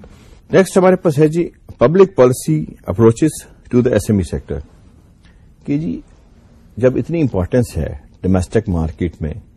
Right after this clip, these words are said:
اور اتنا پوٹینشل ہے کہ وہ ایکسپورٹ کے اندر جو ہے اتنی زیادہ ان کا شیئر ہے کہ میں ایٹی ٹو کی بات کر رہا ہوں، جب، آ، بیریئرز جو تھے بالکل اور تھے، آ، ہماری جو نالج تھی to study the world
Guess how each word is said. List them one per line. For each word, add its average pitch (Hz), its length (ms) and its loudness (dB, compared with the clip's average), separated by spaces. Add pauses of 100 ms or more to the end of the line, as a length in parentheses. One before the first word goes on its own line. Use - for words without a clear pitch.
(1200)
اور 131 220 0
اتنا 151 200 0
پوٹینشل 113 580 2
ہے 87 260 -4 (340)
کہ 98 100 -2
وہ 101 160 -2
ایکسپورٹ 104 520 -2
کے 120 120 0
اندر 95 240 0
جو 90 180 -6
ہے 82 120 -2
اتنی 98 400 -4
زیادہ 85 280 -2
ان 90 200 -6
کا 87 140 -6
شیئر 107 300 0
ہے 87 120 -4
کہ 104 120 -8
میں 95 240 -6
ایٹی 107 440 -8 (440)
ٹو 160 140 0
کی 143 120 -2
بات 76 280 -4
کر 76 120 -8
رہا 78 220 -6
ہوں، 113 180 -4 (880)
جب، 113 200 0 (140)
آ، 78 120 -10
بیریئرز 104 520 2
جو 117 100 -2
تھے 117 220 -6
بالکل 110 320 -6
اور 95 160 -2
تھے، - 320 -8 (180)
آ، - 300 -12 (140)
ہماری 90 400 -4
جو 92 400 -2 (520)
نالج 101 460 2 (180)
تھی 82 220 -8 (420)
to - 20 -2
study 175 500 -2
the 95 240 0
world 98 340 4